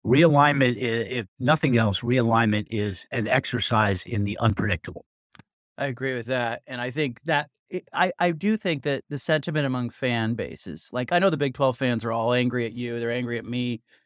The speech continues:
Speaker 2: Pac twelve fans are nervous. There, there's some infighting going on within the footprint. But I think by and large, like, the, the net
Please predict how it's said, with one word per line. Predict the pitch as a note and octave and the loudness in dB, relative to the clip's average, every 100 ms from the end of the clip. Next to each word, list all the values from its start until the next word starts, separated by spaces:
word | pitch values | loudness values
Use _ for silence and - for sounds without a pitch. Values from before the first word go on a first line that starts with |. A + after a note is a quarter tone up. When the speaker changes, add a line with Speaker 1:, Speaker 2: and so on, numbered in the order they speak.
| _ _ - | _ _ -2
Speaker 2:
Pac | D3+ C#3+ | -2 0
twelve | D3 B2+ | 0 0
fans | C3+ C3+ B2 | 0 -2 -2
are | |
nervous. | A#2 A#2 B2 B2 B2 B2 | -2 -2 -2 -4 -4 -6
There, | - B2+ A#2+ _ _ | -6 -6 -8 _ _
there's | D3 - | -6 -2
some | C#3+ | 0
infighting | C#3 C3+ C#3 C#3 C3+ | 0 2 2 2 0
going | C3+ C3+ | 0 0
on | C3 C3 | 0 -2
within | C3+ C3+ B2+ | -2 -4 -4
the | |
footprint. | B2 C3 B2 C#3 B2 - _ _ _ - | -4 -6 -6 -4 -4 -6 _ _ _ 0
But | F3 - | 2 4
I | F3+ | 2
think | A3+ G3+ | 2 2
by | D3+ C#3+ | 2 2
and | C#3+ | 2
large, | B2+ D3 D3 C3 | 2 2 2 0
like, | C3+ B2 _ _ _ | -4 -6 _ _ _
the, | D3+ C#3+ C3+ C3+ - _ _ _ C3 | -6 -2 0 -2 -6 _ _ _ -4
the | C#3+ | -2
net | C3+ C#3 C#3 | 0 2 0